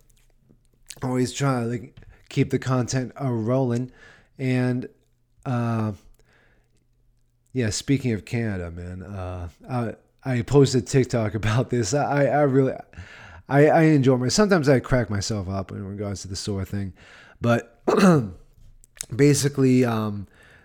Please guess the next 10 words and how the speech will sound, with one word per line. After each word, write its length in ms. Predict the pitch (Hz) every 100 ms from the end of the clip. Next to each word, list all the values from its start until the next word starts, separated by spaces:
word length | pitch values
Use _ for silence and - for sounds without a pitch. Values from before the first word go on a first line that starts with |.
| -
there 140 | 131 127
was 300 | 135 123 101
this, 260 | 123 -
uh, 360 | 127 117 110 104 92 _ - _ _ -
powerlifting 640 | 151 156 139 127 - 110
event. 300 | 104 101 95
There 100 | 110
was 320 | 107 107 98
a 400 | 117 104 98 92 87
women's, 720 | 117 165 180 170 165 -